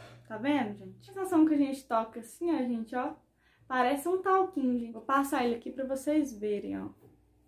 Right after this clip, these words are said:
Tá vendo, gente? Ó. Ele é muito fininho mesmo.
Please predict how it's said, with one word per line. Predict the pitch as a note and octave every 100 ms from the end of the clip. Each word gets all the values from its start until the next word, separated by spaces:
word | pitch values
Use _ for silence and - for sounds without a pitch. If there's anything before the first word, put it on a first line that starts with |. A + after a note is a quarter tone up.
| _ _ _ _ _ _
Tá | A3+
vendo, | A3+ D4 C#4+ G#3+
gente? | G3+ G#3 G#3 - - _ _ _ _ _
Ó. | A3+ A3 A#3+ _ _ _ _ _ _ _ _ _ _ _ -
Ele | B3 B3+
é | C#4
muito | C#4 B3+ C4+ C#4+ D#4 E4 E4 E4 E4 D#4 D#4+
fininho | D4+ D#4 C#4+ C4+ D4 F4
mesmo. | D#4+ A3+ A#3 A3+ G#3+ G3+